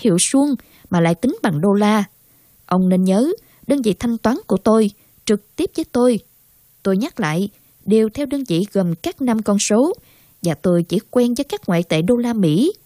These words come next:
Canada, Hoàng Pháp và Thụy Sĩ bản Anh. Tôi không dùng đô la Hồng Kông và bấp bênh.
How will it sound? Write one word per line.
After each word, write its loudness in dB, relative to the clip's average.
Canada, 2
Hoàng 2
Pháp -4
và 0
Thụy 2
Sĩ 0
bản 0
Anh. 2
Tôi 0
không -2
dùng 4
đô 4
la 0
Hồng 0
Kông 0
và -4
bấp -6
bênh. 4